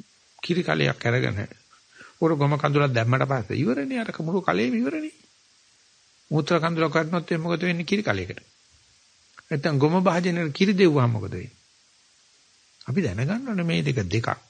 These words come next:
ඒ නිසා මේ කිරි ටික කිරි ටික වගේ තියෙන. ගොම ටික ගොම ටික වගේ තියෙන. ඒ වගේ Taman අති වැරදි වෙලා තියෙනවා. මේ වැරදි වෙච්ච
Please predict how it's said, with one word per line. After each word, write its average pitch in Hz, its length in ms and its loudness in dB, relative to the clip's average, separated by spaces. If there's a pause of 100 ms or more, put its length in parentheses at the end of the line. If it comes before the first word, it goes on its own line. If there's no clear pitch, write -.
ඒ 170 140 -4
නිසා 151 260 -2
මේ 123 220 0
කිරි 196 280 0
ටික 175 240 -2
කිරි 202 240 2
ටික - 200 -14
වගේ 104 240 -6
තියෙන. 120 200 -8
ගොම 147 160 2
ටික 185 240 -2
ගොම 165 200 2
ටික 208 200 0
වගේ 120 260 2
තියෙන. 120 220 0
ඒ 127 100 0
වගේ 120 280 0 (600)
Taman 127 360 4
අති 190 180 -4
වැරදි 113 280 2
වෙලා 117 200 2
තියෙනවා. 127 260 -2
මේ 185 200 2
වැරදි 160 360 4
වෙච්ච 208 200 4